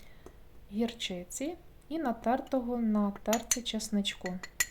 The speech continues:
Усе це я кладу зверху.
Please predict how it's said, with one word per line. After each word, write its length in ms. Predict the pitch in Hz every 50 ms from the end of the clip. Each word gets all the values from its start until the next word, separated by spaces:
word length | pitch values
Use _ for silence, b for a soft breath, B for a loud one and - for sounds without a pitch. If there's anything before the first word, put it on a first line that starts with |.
| - - - - - - - - - - - - - - - - - - - - - - - - - - - - - 247
Усе 220 | 214 - - 226
це 220 | 220 - - 202 196
я 60 | 196
кладу 400 | 202 - 208 202 190 - 190 185
зверху. 720 | 180 - 185 185 170 165 165 - - - - 269 330 415